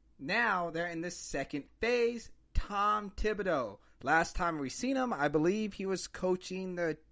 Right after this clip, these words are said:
Timberwolves. Or, nope, he was coaching the Bulls last time we saw him. So, he's the favorite right now. Some of the other candidates to coach our New York Knicks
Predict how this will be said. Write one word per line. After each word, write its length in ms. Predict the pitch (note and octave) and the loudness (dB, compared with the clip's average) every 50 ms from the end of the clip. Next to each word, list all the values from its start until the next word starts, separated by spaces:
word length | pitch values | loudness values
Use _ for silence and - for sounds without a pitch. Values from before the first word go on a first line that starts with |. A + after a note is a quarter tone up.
| - - - - - | -8 -6 -6 -6 -6
Timberwolves. 1600 | G3+ G#3+ A3 A3 A3 G#3+ G#3 G3 E3+ D#3+ D#3 D#3 D3 C#3 C#3 C3 C3+ C3 B2 B2+ B2+ B2 A#2+ A#2 A#2 A#2+ A#2+ A#2 - - - - - _ _ _ _ _ _ _ _ - | -6 -6 -4 -4 -4 -4 -4 -4 -2 -2 0 0 0 0 -2 -4 -6 -4 -4 -4 -2 -4 -4 -4 -6 -8 -8 -10 -14 -18 -18 -20 -20 _ _ _ _ _ _ _ _ 0
Or, 220 | - D3 F#3 G3 F#3+ F#3+ - _ _ - | 2 4 4 4 2 -2 -10 _ _ -4
nope, 280 | D#3 F3 A3+ A#3+ - - | 0 2 2 2 0 -2
he 120 | - F#3+ | -2 0
was 140 | G3+ F#3 - | 0 0 0
coaching 340 | - - G#3 G3 - G3+ F3 | 0 -2 -2 -2 -2 -4 -6
the 60 | D#3 | -6
Bulls 600 | C3 A#2 - - E3 F3 E3+ D#3+ D3 C#3 B2 - | -8 -8 -4 0 2 2 2 2 2 0 -2 -2
last 240 | C3+ D3 D3 C#3+ - | 0 0 0 -2 -2
time 260 | - F3 D3+ C3 B2+ | -4 -4 -4 -4 -4
we 200 | C3+ C#3+ D3 D3 | -4 -2 -2 -4
saw 400 | - - - - C3+ C3+ B2+ A#2 | -4 -8 -6 -4 -2 -2 -2 -4
him. 260 | - - G#2+ F#2+ F#2 - - - - - - - - - - | -6 -10 -14 -16 -16 -18 -20 -20 -20 -20 -20 -20 -20 -20 -20
So, 440 | - - - - A#3 A3+ A3 G#3+ - - - - _ | -20 -8 -2 2 2 2 2 2 -2 -6 -14 -20 _
he's 300 | - - F#3+ G3+ F#3+ - | -10 -6 -6 -6 -4 -2
the 100 | G3 E3+ - - - | -4 -4 -4 -4 -4
favorite 540 | E3+ F3 G3 G#3+ F#3+ F3 D#3+ C#3 B2+ A2+ - - - - - - | 0 0 0 0 0 0 0 0 -2 -4 -8 -14 -20 -20 -20 -16
right 380 | - C#3 C3 D3 E3 E3+ D#3+ D#3+ - | -6 0 4 4 4 4 2 0 -4
now. 300 | C3 C#3+ D3 C#3 A#2 F#2+ - - | -4 -2 0 0 -2 -4 -8 -16
Some 320 | - - - G3 A#3+ C#4+ | -10 -6 -2 -2 0 0
of 40 | D4+ | 2
the 220 | D4 C#4 C4 - - - - - - - - - - _ _ - | 2 2 2 2 -2 -10 -20 -20 -20 -20 -20 -20 -20 _ _ -6
other 720 | - D3 C#4+ D4+ D#4 D3 - - B3+ A#3 G#3+ E3 B2+ - - - _ - - | -4 -2 0 0 0 -2 0 0 0 0 0 -2 -4 -8 -12 -20 _ -20 -14
candidates 540 | - - G3 G3+ G#3 G3+ F#3 G#3 G3+ G3+ - | -8 -6 -4 -2 -2 -2 -2 -2 -2 -2 -6
to 220 | - - - G3 | -10 -10 -10 -10
coach 580 | D#3 - - - A3+ B3 B3 E3 - - - - _ - | -6 -4 -2 0 2 2 0 0 -4 -10 -18 -18 _ -2
our 180 | D3 E3+ F3 E3 | 2 2 2 2
New 280 | D3+ C#3+ C#3+ E3 G#3+ | 2 0 0 0 0
York 420 | A#3+ A#3+ A#3+ A3+ A3+ A#3 A3+ - - | -2 0 4 4 4 4 4 0 -6
Knicks 420 | F3+ A3 B3+ A3+ D3+ - - - | -4 0 0 0 0 -2 -8 -18